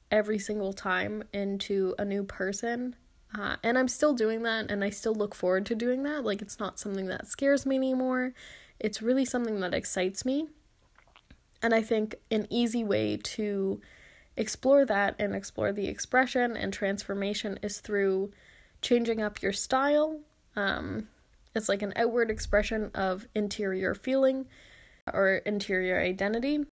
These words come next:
So I think it's really something that I've always desired to explore, but I was a little bit nervous of when I was younger. And as I've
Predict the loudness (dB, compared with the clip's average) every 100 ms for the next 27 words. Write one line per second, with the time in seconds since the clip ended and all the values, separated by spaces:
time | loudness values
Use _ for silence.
0 | -12 -16 0 4 4 6 4 2 -2 -2
1 | -2 -6 -10 -12 0 0 0 -4 -4 -6
2 | -10 _ _ -20 _ -2 0 0 0 2
3 | 2 4 2 0 -4 -4 2 4 4 2
4 | 0 -2 0 2 2 4 2 2 2 4
5 | 4 2 -2 0 0 0 0 0 2 -2
6 | -2 0 0 0 0 -2 -2 -10 -20 -20
7 | -20 -2 0 2 0 0 2 2 0 -2